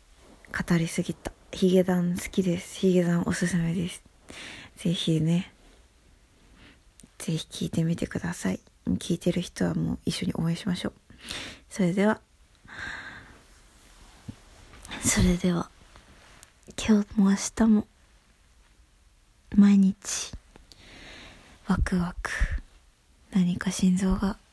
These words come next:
心臓が、胸がときめく、日々に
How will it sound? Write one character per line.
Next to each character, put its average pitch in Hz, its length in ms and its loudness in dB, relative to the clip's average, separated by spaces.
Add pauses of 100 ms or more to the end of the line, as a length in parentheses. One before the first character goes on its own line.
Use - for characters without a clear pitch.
(1080)
心 160 320 2
臓 165 140 -4
が、 196 200 2 (200)
胸 175 200 4
が 170 140 -2
と - 160 4
き - 180 4
め 185 120 4
く、 - 200 -10 (1400)
日 196 240 2
々 175 180 0
に - 160 0